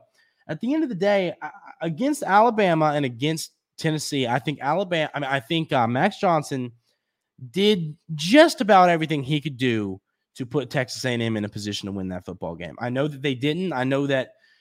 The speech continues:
you could make the argument he needs to be better, and I, and I don't completely disagree. He needs to be better, but I think that he's done enough,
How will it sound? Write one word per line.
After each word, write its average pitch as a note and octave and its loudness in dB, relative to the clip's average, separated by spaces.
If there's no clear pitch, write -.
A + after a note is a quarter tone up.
you C#3+ -6
could A#2 -8
make C3+ -2
the D#3 4
argument D3+ 6
he D3 0
needs D3 0
to B2+ -10
be B2+ 0
better, D#3 4
and E3+ 2
I, D#3+ 2
and G3 -2
I G#3 2
don't A3+ 0
completely A3+ -6
disagree. A3 0
He D3+ -4
needs G#3+ -4
to G3 0
be E3 0
better, F3+ 2
but C3+ -4
I E3 -2
think G#3+ -12
that C#3 -16
he's E3 -6
done D3+ 0
enough, C3+ 2